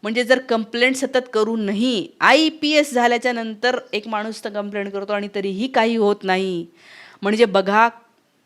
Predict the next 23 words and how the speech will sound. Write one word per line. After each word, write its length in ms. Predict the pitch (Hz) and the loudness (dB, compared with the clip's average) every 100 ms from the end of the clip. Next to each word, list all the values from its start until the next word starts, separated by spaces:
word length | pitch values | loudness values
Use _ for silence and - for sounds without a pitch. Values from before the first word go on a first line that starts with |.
| _ _ _ _ _ _ _ | _ _ _ _ _ _ _
काय 220 | 226 240 269 | -6 -2 -2
प्रकारे 640 | 262 226 220 233 247 240 | -4 -8 -4 -2 0 0
हे 680 | 214 214 220 220 226 220 _ _ _ _ _ _ _ - | -2 -2 0 2 0 -6 _ _ _ _ _ _ _ -12
नीतिशून्य 720 | 196 220 226 247 254 233 226 | -6 -4 -4 -4 -2 -2 0
लोक 200 | 202 214 | -2 0
बसलेले 460 | 190 175 190 180 175 | -2 -4 -4 -2 -4
आहेत. 240 | 160 151 | -6 -12
त्यांना 240 | - 190 208 | -12 -10 -10
खरंच 380 | - 233 262 262 - - - _ | -4 0 0 -2 -20 -20 -20 _
पाझर 340 | 226 240 233 302 262 | 6 8 8 4 2
फुटत 240 | 254 240 | 0 0
नसेल 320 | 208 202 202 | -2 -2 0
का 160 | 196 202 | 2 0
की, 180 | 202 208 | 0 0
"अरे 220 | 208 214 | 2 0
नाही, 300 | 190 190 214 | -2 -4 -4
आपण 240 | 170 180 | -4 -6
हे 140 | 180 190 | -6 -6
नाही 260 | 156 175 | -6 -8
करायला 340 | 170 160 151 147 | -8 -10 -12 -16
पाहिजे." 360 | - - - _ _ _ _ _ _ _ _ | -18 -20 -20 _ _ _ _ _ _ _ _
खास 240 | - 208 208 | -4 -4 -2
करून 260 | 214 233 | -6 -6